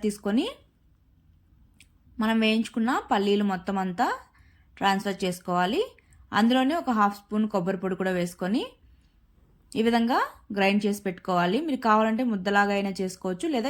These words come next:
ఈ పొడిలాగా అయినా మిక్సీ పట్టేసుకోవచ్చు. తర్వాత అయితే ఇక్కడ హాఫ్ కేజీ అయితే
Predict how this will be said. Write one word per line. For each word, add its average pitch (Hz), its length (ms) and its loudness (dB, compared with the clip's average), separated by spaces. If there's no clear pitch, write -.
ఈ - 100 -4
పొడిలాగా 190 480 0
అయినా 190 180 -2
మిక్సీ 202 280 -4
పట్టేసుకోవచ్చు. 180 760 -2
తర్వాత 247 340 8
అయితే 285 200 -2
ఇక్కడ 233 180 -2
హాఫ్ 240 260 6
కేజీ 254 240 2
అయితే 220 140 0